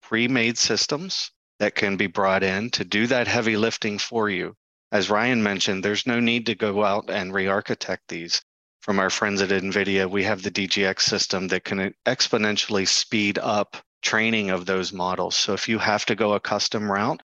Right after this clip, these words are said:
we have that ability to get you there in a timely manner where we can show the results in the timeline that you're asking for.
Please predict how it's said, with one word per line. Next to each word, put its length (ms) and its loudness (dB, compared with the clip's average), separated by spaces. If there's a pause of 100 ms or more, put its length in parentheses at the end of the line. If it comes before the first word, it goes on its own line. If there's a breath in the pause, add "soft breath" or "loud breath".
(160)
we 180 4
have 360 2
that 200 4
ability 720 0
to 120 -4
get 220 -2
you 200 0
there 420 0 (220)
in 100 -2
a 80 0
timely 460 0
manner 440 0
where 220 -2
we 180 -2
can 180 -4
show 440 2
the 180 0
results 680 2 (180)
in 220 -12
the 240 -2
timeline 560 0
that 100 0
you're 160 0
asking 440 0
for. 420 -6